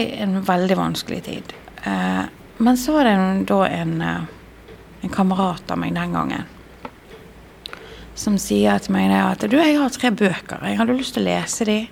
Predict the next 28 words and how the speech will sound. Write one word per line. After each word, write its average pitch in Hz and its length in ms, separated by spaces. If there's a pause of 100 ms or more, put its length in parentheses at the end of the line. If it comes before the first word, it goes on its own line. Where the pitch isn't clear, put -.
(1900)
Altså, - 240
jeg 175 200
som - 180
aldri 170 260
leser 165 260
bøker, - 300
jeg 196 160
har 202 160
jo 175 80
ikke 180 180
lest 175 220
bøker - 320
siden - 240
jeg - 80
var, 180 300 (160)
eh, - 240
tolv 165 340
år 160 160
og 156 80
fikk 165 180
Tuppen 175 300
og 165 80
Lillemor-bøker 165 680
i - 60
postkassen, - 600
husket - 260
jeg 175 240
da 78 140